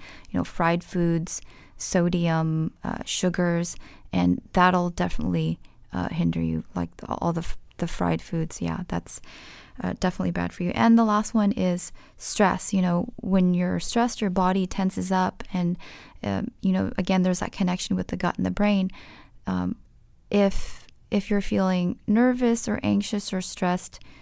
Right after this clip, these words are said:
most people don't feel like eating because your body's tense. And if you recall, like, the reference to the gut, you know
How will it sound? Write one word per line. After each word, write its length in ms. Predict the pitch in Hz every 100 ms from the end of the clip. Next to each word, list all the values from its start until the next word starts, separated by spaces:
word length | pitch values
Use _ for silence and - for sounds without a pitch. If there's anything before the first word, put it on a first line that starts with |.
| - - -
most 220 | 233 262
people 180 | 254 220
don't 240 | 202 -
feel 160 | - 196
like 200 | 190 175
eating 300 | 208 196 185
because 340 | 185 180 185 185
your 80 |
body's 460 | 180 185 190 196 -
tense. 440 | - - - - - - - - -
And 280 | 196 190 208
if 180 | 185 202
you 100 | 196
recall, 480 | 202 - 190 180
like, 240 | 180 180 -
the 280 | - 62 196 - - - - -
reference 440 | 196 - 196 -
to 60 | 196
the 120 | 180
gut, 280 | - 170 -
you 100 | 180
know 260 | 175 170